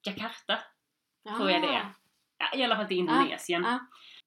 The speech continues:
Speaker 1: Ja, så han, eh, han ska med där och så följer hans kompis med. Hans kompis är inte alls intresserad av att vara sjöman. Han ska, hans pappa har ett bryggeri och där ska han börja jobba, liksom.
Speaker 2: Mm.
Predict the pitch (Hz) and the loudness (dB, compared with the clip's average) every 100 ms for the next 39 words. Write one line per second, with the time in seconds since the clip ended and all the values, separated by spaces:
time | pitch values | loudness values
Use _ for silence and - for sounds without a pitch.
0 | _ _ _ 214 247 262 254 233 220 214 | _ _ _ 0 0 2 2 2 0 -2
1 | 185 123 208 202 196 214 190 175 165 196 | -4 -6 -6 -6 -6 -4 -2 0 -2 -4
2 | 196 226 202 202 202 262 226 226 233 262 | -8 -4 -4 -6 -6 -4 -4 -6 -6 -6
3 | 277 208 - 254 214 202 262 247 214 - | -2 -2 -2 -4 -6 0 0 0 -6 0
4 | 208 208 190 180 175 135 135 98 131 - | 0 2 -4 -6 -6 -8 -8 -10 -12 -4
5 | 160 156 180 190 - _ 196 208 208 185 | -2 0 0 -2 -10 _ 0 0 0 -2
6 | 175 170 190 202 190 156 - - 165 160 | 0 -2 -6 -8 -10 -12 -12 -10 -8 -6
7 | 202 214 160 175 - 143 - - 139 156 | -6 -4 -2 -2 -4 -10 -10 -8 -6 -6
8 | 147 - 196 202 202 190 175 | -8 -8 -6 -4 -4 -6 -8